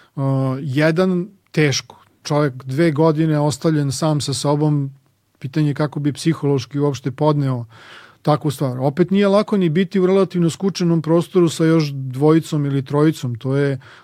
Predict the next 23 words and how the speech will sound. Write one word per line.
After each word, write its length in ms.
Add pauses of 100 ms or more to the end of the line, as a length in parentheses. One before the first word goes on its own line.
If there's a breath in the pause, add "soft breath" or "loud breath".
nulta 420
privatnost. 640
Čovjek 400
ima 240
potrebe 460
za 120
privatnošću 680
gde 300
god 200
da 120
se, 440 (520 loud breath)
e, 80 (680)
nalazi. 460
Tako 240
da 80
bi 120
to 160
morali 380
da 100
budu 260
ljudi 280
nekog 360
posebnog 720